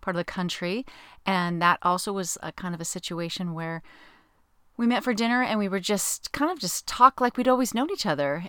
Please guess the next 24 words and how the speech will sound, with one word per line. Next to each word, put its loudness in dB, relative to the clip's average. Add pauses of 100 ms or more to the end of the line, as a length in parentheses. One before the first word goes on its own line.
And -4
also -6
when 0
I 0
got -4
to -6
meet -4
Holly 0
Ann -2
Knight -2
over -4
at -6
String -6
and -6
Story, -2 (500)
um, -2 (100)
QuiltCon 2
before -2
last. -2 (480)
And -8
I -10
think -6
that's -2
really -2